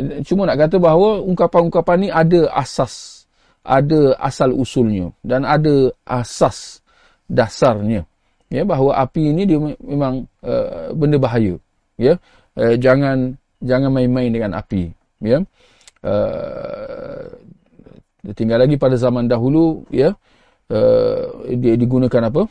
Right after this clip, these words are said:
Digunakan lilin. Ya, jadi, ya, Nabi ingatkan supaya kalau nak tidur, ya, kalau ada api yang menyala, ya, ada lilin yang masih terbakar dan sebagainya, hendaklah dipadamkan. Ya, uh, itu, itu sunnahnya.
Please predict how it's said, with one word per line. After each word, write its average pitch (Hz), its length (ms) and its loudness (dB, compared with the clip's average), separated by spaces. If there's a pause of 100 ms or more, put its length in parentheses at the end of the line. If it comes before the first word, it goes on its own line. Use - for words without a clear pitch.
Digunakan 131 480 0
lilin. 123 560 4 (240)
Ya, 123 160 0 (640)
jadi, 131 400 4 (160)
ya, - 160 -4
Nabi 160 480 0
ingatkan 135 560 -2
supaya 135 480 0
kalau 123 480 0
nak - 160 -6
tidur, 175 480 0
ya, 156 240 0
kalau 123 240 2
ada 120 320 -2
api 143 480 -2
yang 123 160 0
menyala, 139 480 0 (160)
ya, 131 160 -6
ada 117 160 -2
lilin 143 640 0 (560)
yang 117 240 -4
masih 123 320 -2
terbakar 127 480 0
dan 135 80 0
sebagainya, 151 400 -2
hendaklah 127 400 -2
dipadamkan. 90 640 -6 (240)
Ya, 147 160 -2 (640)
uh, 104 160 -4
itu, 117 320 -2
itu 127 240 -4
sunnahnya. 101 720 -2